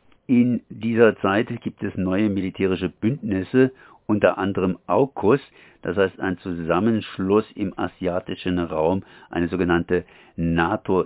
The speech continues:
in Asien. Oder andersrum ausgedrückt, ja, andersrum ausgedrückt, da ist auch Großbritannien mit drin. U S A, Großbritannien und Australien haben da ein neues Bündnis gegründet. Warum das,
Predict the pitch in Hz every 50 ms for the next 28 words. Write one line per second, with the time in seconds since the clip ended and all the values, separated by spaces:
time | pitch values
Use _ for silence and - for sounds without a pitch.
0 | - - 107 90 87 - - 85 78 101 117 117 - - 85 80 92 123 135 -
1 | _ - _ - - - - _ - - 101 98 95 92 98 101 107 101 - 110
2 | 101 95 87 80 90 92 - - 95 - 107 98 92 - - - 90 87 87 85
3 | - 98 95 95 92 - - 95 - - 85 85 - - 85 - - 101 90 -
4 | _ _ _ _ _ _ - - - - - - 95 - - - - 85 82 -
5 | - _ - - 90 87 - _ - - - - - 101 110 127 120 101 87 82
6 | 80 - - _ _ _ _ _ _ _ - - 90 87 87 82 - _ _ _
7 | _ - _ _ _ _ _ _ _ - - 110 113 - - - 101 107 113 120
8 | 120 - - 101 104 - - - 101 - - 92 92 104 107 110 104 101 92 -
9 | _ - - 110 117 131 135 - - _ _ _ _ - - 104 - - - 90
10 | 90 90 92 95 95 90 87 90 87 85 82 85 85 87 87 87 85 85 85 -
11 | - _ _ - 110 117 - - - 92 90 87 - - - _ _ _ _ -
12 | 87 82 - - - - 92 95 95 90 85 80 78 - _ _ _ - - -
13 | - _ - 78 82 82 80 87 90 87 76 80 90 120 127